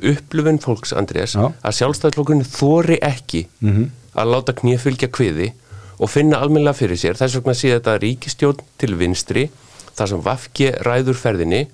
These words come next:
Speaker 1: og Sjálfstæðisflokkurinn er endalaust á niðurleið og Sjálfstæðisfólk um allt land eru óhamingjusamt með stöðu mála, finnst ekki að hugmyndafræðin sé að skila sér, finnst ekki að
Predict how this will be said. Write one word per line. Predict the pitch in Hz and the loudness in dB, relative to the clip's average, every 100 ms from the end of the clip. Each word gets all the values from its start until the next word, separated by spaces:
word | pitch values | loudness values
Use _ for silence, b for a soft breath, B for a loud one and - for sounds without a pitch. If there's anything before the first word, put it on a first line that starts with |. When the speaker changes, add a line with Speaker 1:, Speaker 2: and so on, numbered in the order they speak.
| B B B B | B B B B
Speaker 1:
og | - | -4
Sjálfstæðisflokkurinn | - 127 139 - 143 127 127 120 123 120 | 0 0 -2 0 -2 0 -2 0 0 2
er | 120 123 | 2 2
endalaust | 120 123 120 113 | 0 0 -2 -2
á | 110 | -2
niðurleið | 90 87 95 107 156 - | 0 2 2 0 0 -2
og | - | -4
Sjálfstæðisfólk | - 104 143 - 139 123 120 - 139 - - 120 | -2 -2 -2 -2 -2 -2 -2 -4 -4 -4 -6 -2
um | 120 | -2
allt | 123 - | -2 -4
land | 101 104 127 - | -2 -2 -4 -4
eru | 117 104 | -2 2
óhamingjusamt | 107 156 143 151 147 120 120 117 - - | 4 4 2 2 0 0 -2 -2 -4 -4
með | 127 117 | -2 -2
stöðu | 110 127 123 113 | -2 0 2 2
mála, | 90 82 90 151 B B B B | 0 0 -2 -4 B B B B
finnst | - 135 147 - - | -2 2 2 2 -2
ekki | 135 - - | -2 -2 0
að | 135 120 | 0 2
hugmyndafræðin | 143 143 131 - 123 117 | 2 2 0 0 0 0
sé | 110 | -2
að | 95 - | -2 -2
skila | 104 104 | -2 -2
sér, | 120 147 - B B B B - | 0 -2 -2 B B B B -4
finnst | 135 135 - - | 0 0 0 -2
ekki | 123 - 139 | -4 -2 0
að | 117 110 | 2 0